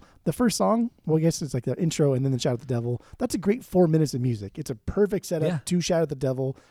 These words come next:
Speaker 1: Red Hot, that's a fucking banger. This entire record is just a good, it's a good, powerful metal album with, like,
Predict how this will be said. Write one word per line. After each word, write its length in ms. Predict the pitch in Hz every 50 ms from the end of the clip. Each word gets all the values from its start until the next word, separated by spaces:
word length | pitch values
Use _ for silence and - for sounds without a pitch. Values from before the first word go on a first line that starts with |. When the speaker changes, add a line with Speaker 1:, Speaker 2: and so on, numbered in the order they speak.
| _ _ -
Speaker 1:
Red 240 | 143 156 175 185 139
Hot, 340 | 165 170 160 160 160 - _ _ _ _ _ _ -
that's 180 | 170 170 -
a 60 | 165
fucking 360 | - - - 135 - 143 131 117
banger. 400 | 127 123 123 120 120 117 123 - _ _ - - -
This 120 | 196 165
entire 360 | 202 160 - - 214 220 202
record 280 | 175 170 175 - 196 160
is 100 | 160 185
just 120 | 247 294
a 80 | 294 233
good, 440 | 165 135 - 170 190 220 240 196 214 _ _ _ _ _ _ _ _ _ _ _ _ _ _ _ _ _ _ _
it's 160 | - 208 - 302
a 60 | 240
good, 260 | 180 285 294 277 -
powerful 500 | - - - 185 226 233 240 - 214 190
metal 380 | 147 135 139 143 156 180 185 -
album 380 | 151 165 190 202 233 233 226 208
with, 180 | 180 151 -
like, 260 | 147 135 123 - -